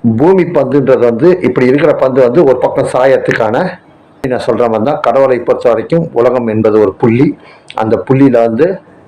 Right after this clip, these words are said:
இந்த பிரச்சனை வந்து எந்த நாட்டுல நடக்குதுன்னு தெரியாது. திருப்பரங்குன்றத்துல வந்து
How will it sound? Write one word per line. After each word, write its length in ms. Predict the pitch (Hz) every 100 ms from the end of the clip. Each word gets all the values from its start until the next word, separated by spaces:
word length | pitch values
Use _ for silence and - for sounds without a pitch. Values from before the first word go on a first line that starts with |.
| - - - - -
இந்த 240 | 131 123
பிரச்சனை 540 | - - 117 107 151 127
வந்து 280 | 117 147
எந்த 240 | 113 110 135
நாட்டுல 280 | 120 - 104
நடக்குதுன்னு 480 | 101 - 117 104
தெரியாது. 640 | 101 104 101 107 101 156 185 - - -
திருப்பரங்குன்றத்துல 800 | - - 190 165 147 143 - 127
வந்து 420 | 123 127 185 185